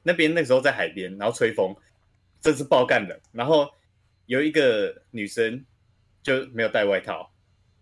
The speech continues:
然后我就想说，我有两件嘛，我有一件多的，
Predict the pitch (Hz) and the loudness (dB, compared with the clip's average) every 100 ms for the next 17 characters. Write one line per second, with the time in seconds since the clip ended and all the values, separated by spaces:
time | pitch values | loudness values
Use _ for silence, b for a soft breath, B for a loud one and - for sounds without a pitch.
0 | _ 131 165 156 160 117 143 156 156 127 | _ 2 2 2 -2 0 0 2 4 2
1 | 90 135 117 87 120 135 139 131 107 101 | -2 -6 -6 -6 -4 -2 -2 -4 -2 -4
2 | 95 85 | -4 -10